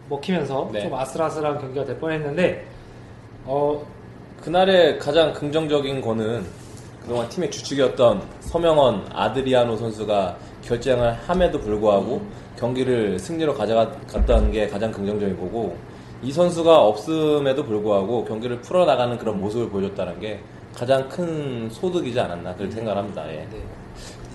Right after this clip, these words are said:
Speaker 2: 제가 사실 그날은 저희 아이들 훈련 시간과 많이 겹쳐갖고 직관을 못 갔었어요.
Speaker 1: 네.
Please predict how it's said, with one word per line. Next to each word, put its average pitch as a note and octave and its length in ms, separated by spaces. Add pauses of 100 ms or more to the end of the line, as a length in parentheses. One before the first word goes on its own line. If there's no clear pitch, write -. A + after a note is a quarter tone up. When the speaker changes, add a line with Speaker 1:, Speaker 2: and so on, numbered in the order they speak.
(140)
Speaker 2:
제가 D#3 160
사실 F3+ 260
그날은 C3 920
저희 A#2+ 180
아이들 A2 200
훈련 F3 460
시간과 B2+ 380
많이 G#2 180
겹쳐갖고 G#2+ 800
직관을 - 380
못 F#2+ 180
갔었어요. G2+ 720
Speaker 1:
네. A2 240